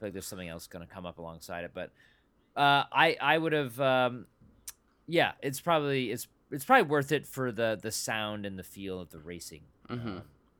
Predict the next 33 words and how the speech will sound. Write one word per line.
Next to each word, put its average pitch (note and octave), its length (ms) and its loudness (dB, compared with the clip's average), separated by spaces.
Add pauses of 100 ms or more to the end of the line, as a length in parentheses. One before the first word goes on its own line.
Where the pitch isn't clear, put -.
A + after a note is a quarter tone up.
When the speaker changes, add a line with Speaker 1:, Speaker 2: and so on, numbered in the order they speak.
(300)
Speaker 2:
Quick F3+ 180 6
shout D3 260 12
out D3 220 12
to C#3 220 4
Yez A#2+ 380 6
Butterworth, A2+ 680 6
the, G2+ 680 0
the F#2 320 -2 (220)
screenplay. A#2 720 2
He, G#2+ 500 -2
he's A2+ 160 -2
a G2+ 140 4 (120)
playwright A#2 540 4
for G#2 420 2 (360)
theater D3 360 6
stuff, F#2+ 400 6
so A#2 120 4
it - 20 6
was A2+ 140 4
nice D3 200 6
to B2 120 -2
see - 180 2
some, A2 340 0
some A2+ 200 0
theater B2+ 280 4
nerds A2 380 2
like G2+ 180 2
Tracy A2+ 340 4
Letts G#2+ 520 4
from G2 320 0
Steppenwolf, G#2+ 640 2
and G2+ 100 0
then G2 220 -2